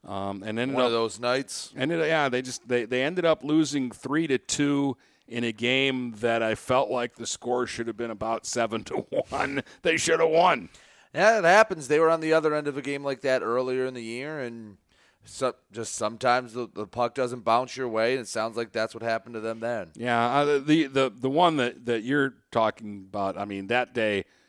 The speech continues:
Speaker 1: Al Como was acrobatic.
Speaker 2: Right.
Speaker 1: And he was the reason that they beat Saint Mary's. In this one, again, you know, the, the kid was good, but he,
Speaker 2: Mm-hmm.
Speaker 1: he just kind of blobbed out in the center of the net, and the Huskies kept hitting him.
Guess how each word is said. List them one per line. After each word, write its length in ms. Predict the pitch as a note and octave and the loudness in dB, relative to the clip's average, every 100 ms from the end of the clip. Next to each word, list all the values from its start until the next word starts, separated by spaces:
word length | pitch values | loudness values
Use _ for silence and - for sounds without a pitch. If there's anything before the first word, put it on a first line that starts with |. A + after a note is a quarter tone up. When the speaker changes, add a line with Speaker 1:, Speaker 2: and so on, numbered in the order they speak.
| _ _ _ - | _ _ _ 0
Speaker 1:
Al 200 | D3 C3+ | 2 4
Como 420 | - D3 C#3+ A#2+ | 4 6 6 4
was 200 | A2+ A2 - - - | 2 -2 -10 -16 0
acrobatic. 1040 | C3 A#2+ - G2+ - C3+ C3 G2+ F2+ - A#2+ | 2 2 0 -4 4 6 6 4 -2 -8 -8
Speaker 2:
Right. 440 | C3 A#2 F2 D2 - | -2 0 -2 -8 -4
Speaker 1:
And 480 | A2+ G#2+ G#2 G2+ F#2+ | -2 0 -2 -6 -4
he 380 | B2+ D3 A#2 F#2 | 0 0 -2 -2
was 480 | A2+ D3 C3 G#2 - | 6 8 8 4 -6
the 100 | G#2 | -6
reason 580 | G#2 G#2+ F2 F#2 F2 - _ - | -4 -4 -6 -12 -12 -16 _ -6
that 260 | G2 F#2 | -6 -4
they 160 | G#2+ G2 | -4 -4
beat 360 | F2 G#2 F#2+ - | -4 -6 -8 -8
Saint 300 | A#2 F#2 F#2+ | -6 -6 -2
Mary's. 560 | G#2+ F#2+ E2 D2 - - _ _ _ | -2 -2 -4 -8 -12 -14 _ _ _
In 180 | G#2+ A2+ | -6 0
this 240 | D#3+ - | 0 2
one, 160 | D#3 C#3+ | 0 0
again, 440 | A2 D3+ D3 A#2 - _ - | 0 0 0 -2 -10 _ -10
you 80 | - | -4
know, 160 | - | -2
the, 160 | A#2 E2+ | -4 -8
the 120 | - - | -14 -6
kid 260 | - A2+ | -4 -4
was 160 | - - | -8 -14
good, 480 | - E3+ C3 B2 - _ - | 4 6 6 0 -8 _ -20
but 180 | A#2 - | -10 -6
he, 80 | B2+ | -4
Speaker 2:
Mm-hmm. 280 | B2 A#2 A2+ | -6 -8 -6
Speaker 1:
he 200 | D3 C3+ | -6 -4
just 240 | C3+ - | -6 -2
kind 220 | C#3+ C#3 | 0 0
of 80 | A#2 F2+ F2 _ _ | -2 -4 -18 _ _
blobbed 400 | A2+ A#2 B2+ A#2 A#2+ | 0 4 6 4 2
out 200 | C3+ B2 | 2 2
in 60 | |
the 60 | A2+ | -6
center 300 | - C3 B2+ | -4 -2 -2
of 60 | A2+ | -2
the 60 | |
net, 240 | A2+ C#3 C3+ | 0 0 0
and 120 | B2+ | 0
the 60 | |
Huskies 340 | A#2 C3 B2 - | 0 0 -4 0
kept 200 | B2 - | 0 2
hitting 220 | C#3+ - | 0 -2
him. 140 | F#2 | -10